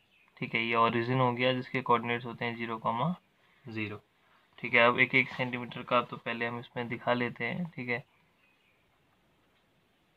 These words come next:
तो ये one, two, maximum देखें वाई में एट जा रहा है और X X में तो ज़्यादा जा नहीं रहा है थ्री से आगे,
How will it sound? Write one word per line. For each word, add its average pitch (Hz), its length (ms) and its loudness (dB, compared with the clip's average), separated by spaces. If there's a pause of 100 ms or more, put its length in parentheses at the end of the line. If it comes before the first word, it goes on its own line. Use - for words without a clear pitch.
(1900)
तो 123 80 -8
ये 117 140 -4
one, 120 840 -4 (400)
two, 117 100 -8
maximum 156 580 8
देखें 151 320 8
वाई 131 300 10
में 139 180 6
एट 127 260 4
जा 113 220 6
रहा 110 120 -2
है - 280 -8 (400)
और 135 160 12
X 127 260 8
X 139 240 -2
में 139 100 2
तो 135 100 2
ज़्यादा 127 240 10
जा 120 240 6
नहीं 117 160 0
रहा 113 100 2
है 113 120 0
थ्री 120 220 -8
से 120 160 -4
आगे, 110 360 -4